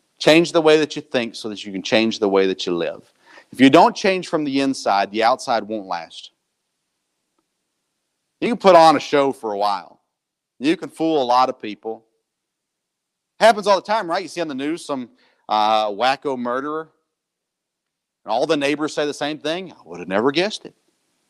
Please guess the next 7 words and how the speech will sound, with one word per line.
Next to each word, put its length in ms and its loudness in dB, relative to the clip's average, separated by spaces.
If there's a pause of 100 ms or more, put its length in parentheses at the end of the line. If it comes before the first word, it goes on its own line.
(300)
Such 200 -12
a 60 -2
nice 300 4
fella. 420 2 (1300)
Brought 220 0
me 100 -6
cookies." 680 0